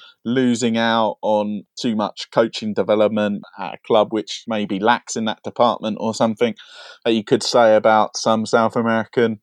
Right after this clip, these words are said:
teams. And, you know, he would definitely benefit from better coaching in, in Europe. I don't, I don't feel that's a s-,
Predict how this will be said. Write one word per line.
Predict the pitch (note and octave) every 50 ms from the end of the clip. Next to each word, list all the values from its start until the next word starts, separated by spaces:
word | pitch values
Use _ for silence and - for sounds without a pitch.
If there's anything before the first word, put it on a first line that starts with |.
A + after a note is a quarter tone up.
| _ _
teams. | - - B2 B2+ B2 A#2 A2 - A#2
And, | G#2+ G#2+ G#2+ A2
you | A#2 B2
know, | A#2 G2+ G2
he | - B2 A#2 A2
would | A2 - _
definitely | - A2 - - - F#2+ A#2 A2
benefit | G#2+ A2+ A2+ A2 G2+ - - A#2 G#2+ -
from | - G#2+ G2
better | F2+ - A2+ A2 - - A#2+
coaching | - - A2 A2 - - - - G#2+
in, | G#2 G#2 G2+ F#2+ D#2+
in | F2 F#2+ F#2+ G2
Europe. | F#2+ A#2 C3 C3+ C3 C3 - - _ _ - - _ _ _
I | - G2+
don't, | - G2 D2+
I | G2+ G#2+
don't | - B2 B2+ A2+ -
feel | - - B2+ A#2 A2+ G#2+
that's | A2 A2+ G#2 - - -
a | A2+
s-, | G#2+ -